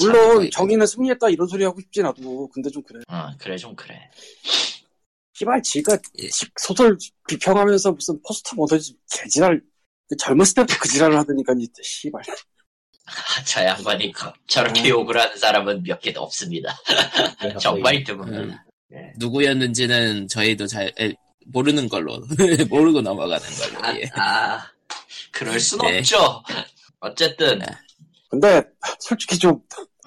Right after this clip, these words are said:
Speaker 1: 너무 웃기게 날아가서.
Speaker 3: 예, 말-, 그건 맞아요.
Speaker 1: 지금, 지금 생각해도 웃겨. 와.
Speaker 2: 아, 뭐.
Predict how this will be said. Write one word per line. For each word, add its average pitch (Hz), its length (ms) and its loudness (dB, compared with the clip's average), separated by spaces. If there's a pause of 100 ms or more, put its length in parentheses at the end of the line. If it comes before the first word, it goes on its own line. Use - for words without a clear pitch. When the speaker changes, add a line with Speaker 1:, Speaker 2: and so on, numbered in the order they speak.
(400)
Speaker 1:
너무 156 220 6
웃기게 180 300 4
날아가서. 139 580 4 (760)
Speaker 3:
예, 98 360 -4
말-, 135 280 -14
그건 - 240 -14
맞아요. - 340 -18 (160)
Speaker 1:
지금, 294 220 -2
지금 156 260 0
생각해도 147 280 0
웃겨. - 300 -8 (600)
와. 120 200 0 (200)
Speaker 2:
아, 110 40 -2
뭐. 107 400 -2